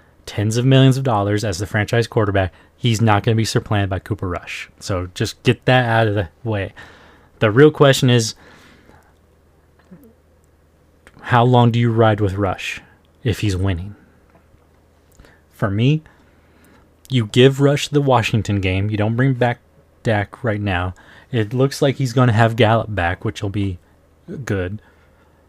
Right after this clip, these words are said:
The question is, how does Cooper win the game?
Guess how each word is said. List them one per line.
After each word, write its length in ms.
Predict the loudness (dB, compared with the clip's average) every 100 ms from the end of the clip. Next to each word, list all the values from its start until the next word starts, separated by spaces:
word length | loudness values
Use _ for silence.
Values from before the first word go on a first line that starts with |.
| _ _ _ _ _ _ _ _ _ _ _ -6
The 100 | -4
question 560 | 0 0 0 2 2
is, 260 | 4 2 -2 -14
how 460 | -8 -2 2 2
does 220 | 2 0 -2
Cooper 540 | -4 -4 -2 -2 -2 -6
win 320 | -2 0 2
the 80 | 0
game? 320 | -4 -8 -10